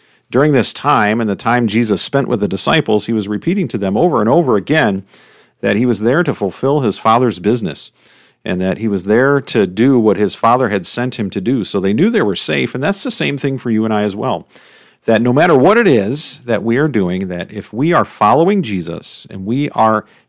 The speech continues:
in the center of God's will, we are all right. Now, when I say that, that doesn't mean that we won't have problems, doesn't mean we won't have storms, doesn't mean we won't have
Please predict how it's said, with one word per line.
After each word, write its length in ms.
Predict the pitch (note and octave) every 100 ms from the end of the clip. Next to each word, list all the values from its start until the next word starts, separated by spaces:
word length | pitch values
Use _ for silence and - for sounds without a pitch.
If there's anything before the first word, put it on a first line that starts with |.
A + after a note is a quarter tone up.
| -
in 260 | C#3 D#3 C3+
the 120 | -
center 560 | - - D3 E3+ F#3
of 220 | - F#2+ F#2+
God's 320 | G2+ B2+ A#2+
will, 400 | G#2 E2 F2+ G#2+ - _ _ _ _
we 300 | G2 A#2+ -
are 420 | G2+ G2 G#2 A2+ -
all 220 | F#2+ G#2+
right. 440 | B2 C3 E2+ - - _ -
Now, 320 | A#2+ A2 - _ _
when 140 | F#2 E2+
I 60 |
say 280 | F2 E3+ G3
that, 420 | G2+ D#2 - - _ -
that 160 | F2+
doesn't 240 | A2+ A#2 C3
mean 180 | C3+
that 140 | C3 A2
we 100 | A#2
won't 240 | A2 -
have 160 | C#3+ C#3+
problems, 640 | C3+ A#2+ C3 D#3+ - - -
doesn't 240 | F#2 F#2+
mean 160 | G#2 A2+
we 80 | A#2+
won't 240 | A2+ A2
have 160 | C3 B2+
storms, 640 | - B2 G#2+ G#2+ B2+ - - - -
doesn't 240 | G2+ G#2
mean 140 | A2+
we 100 | A#2+
won't 260 | A#2 B2 -
have 240 | C3 B2